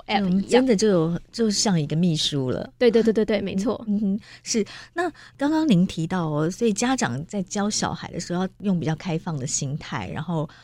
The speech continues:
Speaker 2: 呃，甚至有的时候就放手让小孩去，但我们要适度提醒他，呃，有一些限制，对不对？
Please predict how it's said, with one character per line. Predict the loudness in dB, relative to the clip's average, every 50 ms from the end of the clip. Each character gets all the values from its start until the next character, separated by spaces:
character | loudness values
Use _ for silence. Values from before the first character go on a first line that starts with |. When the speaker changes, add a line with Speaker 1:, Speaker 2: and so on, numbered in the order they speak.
| -20 _
Speaker 2:
呃， | -8 -6 -4
甚 | -2 0 2 2 2
至 | 0 0 -2
有 | -2 -2
的 | -2 -4
时 | -4 -4 -4
候 | -4 -2
就 | -2 -4 -4
放 | -4 -4 -4 -4 -4
手 | -6 -6 -6
让 | -4 -4 -4
小 | -6 -6 -10 -12
孩 | -12 -14 -16 -14
去， | -12 -10 -8 -8 -6
但 | -4 -2 -2
我 | 0 0
们 | 0 0
要 | 0 0
适 | 0 0 0 0
度 | 0 0 0 -2
提 | -2 -2 -4 -6
醒 | -4 -4 -6 -8
他， | -8 -10 -10 -10 -10 -10 -12 -14 _ _ _ _ _
呃， | -20 -18 -14
有 | -10 -8 -6 -6
一 |
些 | -4 -2 -2
限 | -2 -2 -2 -2 -4 -4 -6
制， | -8 -8 -8 -8
对 | -8 -12
不 | -14 -16
对？ | -18